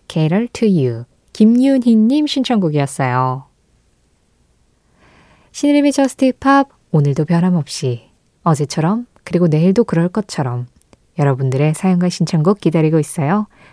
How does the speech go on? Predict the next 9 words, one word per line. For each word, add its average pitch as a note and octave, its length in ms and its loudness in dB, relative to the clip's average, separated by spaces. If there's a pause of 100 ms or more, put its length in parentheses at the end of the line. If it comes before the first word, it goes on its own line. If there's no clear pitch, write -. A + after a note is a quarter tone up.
(100)
참여하는 D4+ 420 2
방법입니다. G3+ 840 2 (320)
문자 F3 260 2
참여는 A#3+ 540 2
샵 D#4 320 -2
팔천 D4 540 -2
번으로 G#3+ 440 2
보내주시면 D3+ 800 -2
돼요. B2+ 420 -2